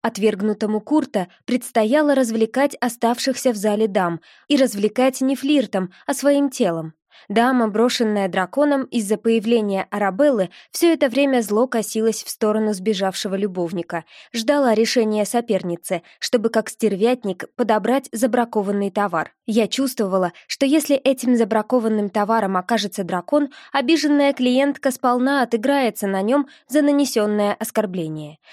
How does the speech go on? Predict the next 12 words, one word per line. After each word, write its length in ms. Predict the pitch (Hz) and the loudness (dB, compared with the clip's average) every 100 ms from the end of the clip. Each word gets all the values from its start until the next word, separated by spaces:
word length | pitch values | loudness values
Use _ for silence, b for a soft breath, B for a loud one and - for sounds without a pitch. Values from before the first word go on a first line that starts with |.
| B | B
за 160 | 226 254 | 0 0
хамское 580 | 262 262 240 - 254 240 | 0 -2 -2 0 0 2
бегство, 600 | 240 185 - - 170 - B B - | 0 -2 -8 -10 -10 -10 B B 0
за 220 | 247 240 | 2 2
испытанное 720 | 226 240 233 233 233 233 233 | 2 -2 0 2 4 2 2
унижение, 720 | 254 247 240 247 185 170 160 b b | 2 4 4 2 0 -4 -8 b b
за 160 | 208 226 | 0 2
то, 140 | 240 | 2
что 160 | 226 240 | 0 0
какой-то 440 | 226 220 247 233 | -2 0 0 0
дешёвый 500 | 190 220 - 220 202 | 0 0 0 0 -2
Курта 480 | - 277 277 - | -2 -2 0 -2